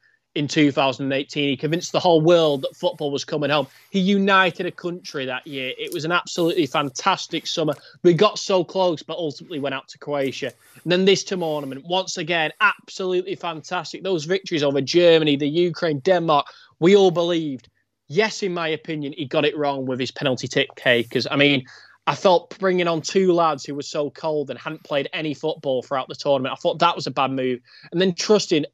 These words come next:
all that pressure of a fifth penalty on a nineteen-year-old lad, I didn't like that at all. But something that's so important to mention, and a mistake I think was costly, is that it was Gareth Southgate's decision to pick those lads. Jack Grealish and Raheem Sterling were both heavily criticised for not stepping up.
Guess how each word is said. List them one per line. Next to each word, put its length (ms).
all 300
that 220
pressure 340
of 80
a 80
fifth 240
penalty 340
on 80
a 60
nineteen-year-old 720
lad, 180
I 60
didn't 280
like 260
that 180
at 100
all. 300
But 120
something 280
that's 140
so 220
important 340
to 80
mention, 380
and 120
a 80
mistake 380
I 20
think 200
was 120
costly, 520
is 120
that 100
it 60
was 120
Gareth 440
Southgate's 560
decision 580
to 80
pick 240
those 260
lads. 320
Jack 240
Grealish 460
and 180
Raheem 320
Sterling 400
were 80
both 260
heavily 380
criticised 640
for 40
not 240
stepping 380
up. 180